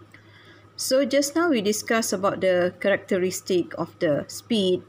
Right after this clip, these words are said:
frequency and wavelength of diffracted wave remains unchanged. The shape of diffracted wave is curved or circular.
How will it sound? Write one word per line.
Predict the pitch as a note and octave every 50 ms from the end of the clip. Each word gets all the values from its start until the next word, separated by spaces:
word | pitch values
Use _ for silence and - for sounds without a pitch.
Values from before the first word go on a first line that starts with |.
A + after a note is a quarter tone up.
| - -
frequency | - D#4+ D4+ - - - C4+ D4 D#4+ D#4+ - - A#3+ G#3 G3 F#3+ F#3+
and | F#3 E3+ E3+ F3
wavelength | G3+ G3+ B3 B3 - - G3 D#3 D#3+ D3+ -
of | -
diffracted | E3 D#3+ E3 D#3+ - - F3+ - - - F#3+ F#3 -
wave | G3+ G3+ A3+ C4+ - - - _ - - - - - - -
remains | E3 E3 E3 E3+ F#3+ G3+ G#3+ A3 G#3 -
unchanged. | - G#3 G#3 G#3 G#3 - C4+ B3 F#3+ - - - - - - - - - - _ - - - _ _ - - - - - - - - - - -
The | F3+ F3+
shape | - - - C4 C#4 D4 C#4+ -
of | G3+ F3 E3+
diffracted | F#3 F3 - - G#3 - - - A#3 - -
wave | A3+ A#3 A#3 A#3+ C4 C#4 -
is | - F3 - - -
curved | - - - C4 A#3+ B3 B3 B3+ B3 - -
or | - F3+ F3
circular. | - - - - - - - G#3 G#3 F#3+ F3 D3 - - -